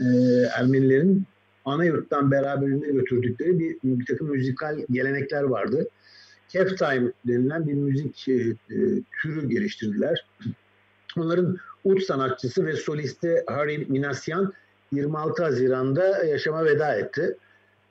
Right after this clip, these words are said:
E, onun için bu ikinci parçamızı Kef Time'dan, e, bir, e,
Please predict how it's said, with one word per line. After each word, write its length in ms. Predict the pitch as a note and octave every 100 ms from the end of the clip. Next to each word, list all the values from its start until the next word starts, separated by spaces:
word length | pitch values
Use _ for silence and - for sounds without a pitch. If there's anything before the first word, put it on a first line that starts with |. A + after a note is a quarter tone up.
| _ -
E, 40 |
onun 360 | D#3 D#3 D#3 E3+
için 240 | - F3
bu 80 | E3+
ikinci 400 | D#3 E3 E3 F#3+
parçamızı 720 | D#3+ C3+ C#3+ D3 D3 C#3 F#3+ F#3+
Kef 320 | E3 - -
Time'dan, 640 | D3+ D3+ D#3 D#3+ D#3+ B2 B2+
e, 80 | A#2 A#2+ A2+ A2+ B2
bir, 160 | B2
e, 540 | A#2 - - - -